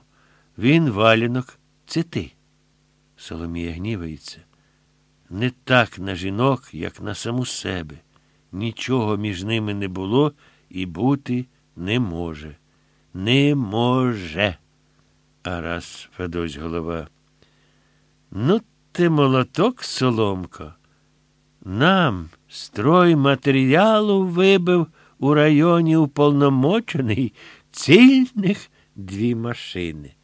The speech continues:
Тепер телятник до зими точно кинчимо.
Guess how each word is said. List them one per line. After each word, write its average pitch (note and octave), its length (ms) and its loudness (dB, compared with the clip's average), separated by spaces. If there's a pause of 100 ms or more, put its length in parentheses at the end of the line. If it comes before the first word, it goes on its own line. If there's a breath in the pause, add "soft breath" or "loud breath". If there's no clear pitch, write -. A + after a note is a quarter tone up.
(440 soft breath)
Тепер F2+ 520 -6
телятник G#2 880 -4 (520 soft breath)
до G#2 220 -2
зими C3 340 2 (180)
точно F#3+ 600 0
кинчимо. F2+ 800 -8